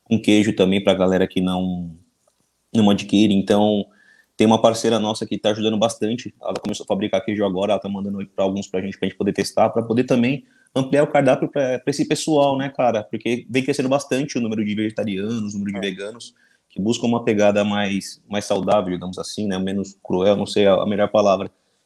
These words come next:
Speaker 1: Então,
Speaker 2: Ah.
Speaker 1: é, é muito importante a, agregar valor pra todo mundo, né? Porque às vezes o pessoal come carne, outro pessoal não come. Então, poxa, vamos fazer um ambiente mais agradável possível pra que todo mundo se sinta bem, se sinta,
Speaker 2: É.
Speaker 1: é, bem acolhido e coma bem também. Eu acho que isso é fundamental, né?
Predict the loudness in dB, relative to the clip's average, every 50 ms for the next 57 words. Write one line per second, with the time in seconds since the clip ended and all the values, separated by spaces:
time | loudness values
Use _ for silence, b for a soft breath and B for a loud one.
0 | _ -10 -10 -6 -2 0 2 2 4 6 6 6 8 6 6 4 2 2 0 0
1 | -2 -2 -2 0 0 0 0 0 0 0 0 -2 -4 -4 -4 -4 -4 -6 -6 -6
2 | -4 -4 -2 0 0 2 2 2 2 0 -2 -4 -6 -4 -2 0 0 0 0 0
3 | -2 -4 -4 -6 -10 -14 -18 -8 _ 2 2 2 4 2 0 0 0 0 2 2
4 | 2 2 2 2 2 2 2 2 2 2 2 2 -2 -2 -4 -6 -8 -6 -4 -4
5 | -4 -4 -4 -4 -2 -2 -2 -2 -2 -4 -8 -10 b b b b b b b _
6 | _ -4 -4 -2 0 -2 -2 -2 -2 -4 -2 -2 -2 -2 0 0 -2 0 0 0
7 | 0 -2 -2 -4 -4 -4 -2 -2 0 0 0 -2 -4 -6 -8 -8 -4 -2 0 0
8 | 0 0 -2 -6 -6 -6 -6 -4 -2 -2 -2 -2 -4 -4 -6 -6 -4 -4 -2 -2
9 | -2 -2 -4 -4 -6 -6 -8 -10 -10 -10 -10 -6 -4 -2 -4 -4 -4 -10 _ _
10 | _ _ _ _ _ _ _ -6 -4 -2 0 0 0 0 -2 -4 -6 -8 -10 -12
11 | -14 -12 -4 -2 0 0 2 4 4 4 4 4 2 2 2 2 2 2 2 0
12 | -2 0 -2 -4 -4 -6 -10 _ _ _ -10 -10 -10 -8 -6 -2 0 2 2 2
13 | 0 -2 -2 0 0 2 2 0 2 2 2 2 2 2